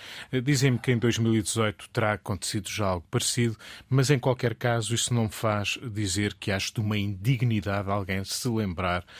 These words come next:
de organizar uma marcha dos pobres e que um, uma instituição pública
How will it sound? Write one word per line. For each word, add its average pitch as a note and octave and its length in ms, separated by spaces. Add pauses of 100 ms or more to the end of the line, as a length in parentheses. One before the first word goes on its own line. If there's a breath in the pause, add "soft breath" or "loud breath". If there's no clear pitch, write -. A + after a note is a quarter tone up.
(220 loud breath)
de A#2+ 80
organizar G2 760
uma A2 220
marcha F#2 640 (260 loud breath)
dos - 140
pobres G2 340
e B2+ 60
que B2+ 160
um, B2+ 380
uma C3 160
instituição B2+ 580
pública B2 540